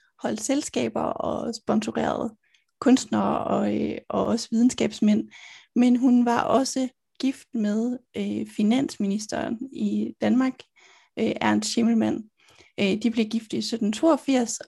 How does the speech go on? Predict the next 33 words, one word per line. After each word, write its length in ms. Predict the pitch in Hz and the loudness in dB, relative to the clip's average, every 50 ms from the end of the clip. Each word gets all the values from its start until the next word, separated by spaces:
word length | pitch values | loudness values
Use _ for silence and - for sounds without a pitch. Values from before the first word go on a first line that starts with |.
| - | -4
og, 360 | - 208 202 202 214 214 208 214 | 0 2 2 4 4 2 0 -2
øh, 60 | 214 214 _ _ _ _ _ _ _ - | -4 -8 _ _ _ _ _ _ _ -2
og 120 | 233 240 | 0 0
i 40 | 240 | 0
sytten 320 | 240 - 269 269 262 262 | 0 0 2 4 2 2
fireogfirs, 580 | - - 254 262 262 - 254 226 220 220 - - | 2 2 0 0 0 0 -2 -2 0 -2 -4 -6
der, 340 | - 240 240 214 214 214 214 | -4 -2 0 0 0 0 -2
øh, 160 | 208 208 - - - | -2 -4 -6 -4 -2
overtog 680 | - 208 226 254 254 247 - - 220 208 - - 214 - _ - - - _ _ _ _ _ - | 0 0 0 0 -2 -4 -6 -6 -4 -4 -4 -6 -10 -14 _ -20 -20 -20 _ _ _ _ _ -4
Ernst 300 | 196 196 214 214 - - | -2 0 0 0 -2 -4
Schimmelmann 460 | - - 247 240 247 233 226 185 - | 0 2 4 4 6 4 4 2 2
og, 320 | - - 190 185 - - - | 0 0 2 2 2 2 0
øh, 80 | - - - - - | -2 -4 -6 -8 -6
nogle 200 | - 196 185 - | -4 -4 -2 -2
andre 320 | - 196 220 240 240 - | -2 -2 0 0 0 0
adelsmænd, 600 | - 240 247 233 220 - 226 208 202 226 - - 220 - _ _ | 0 0 0 0 -2 -2 -2 0 0 -2 -2 -6 -8 -12 _ _
blandt 200 | - 196 196 190 | -8 -6 -4 -4
andet 360 | 196 190 196 208 220 214 233 - - - | -2 -2 -2 -2 -2 -2 -4 -6 -8 -10
C 160 | - 302 302 | -8 -6 -4
D 140 | - - 214 | -2 -2 -4
F 120 | - - | -2 -2
Reventlow, 360 | 220 247 247 233 220 220 - - | 0 0 2 2 0 0 0 -2
Johan 260 | - 226 220 214 208 | -2 -2 0 0 0
Ludvig 320 | 247 247 214 220 220 233 | 0 0 0 -2 -2 -2
Reventlow, 420 | 226 226 226 208 214 - 208 208 214 214 - - - - - - - - - - - | -2 -2 -2 -4 -4 -4 -6 -6 -8 -10 -14 -20 -20 -20 -20 -20 -20 -20 -8 -2 0
øh, 220 | 202 190 208 208 | 2 2 2 4
magten 500 | 202 233 294 311 - - 254 220 226 214 | 4 2 2 0 0 0 0 2 0 0
sammen 340 | - - 254 240 196 196 196 | 0 0 0 2 2 0 0
med 200 | 196 196 208 226 - _ - | -2 -2 -4 -6 -8 _ -4
den 320 | 220 214 202 214 214 - _ - - _ _ _ _ _ - | -4 -2 -2 -4 -6 -10 _ -20 -20 _ _ _ _ _ -2
unge 240 | 214 226 247 262 254 | 2 2 2 2 0
kronprins 800 | - - - 262 285 311 320 - 269 220 196 208 - - - - - - | -2 -2 2 6 6 6 6 6 2 0 0 -2 -4 -6 -10 -12 -18 -12
Frederik, 320 | - - 196 185 - - | -6 -4 -2 -2 -2 -4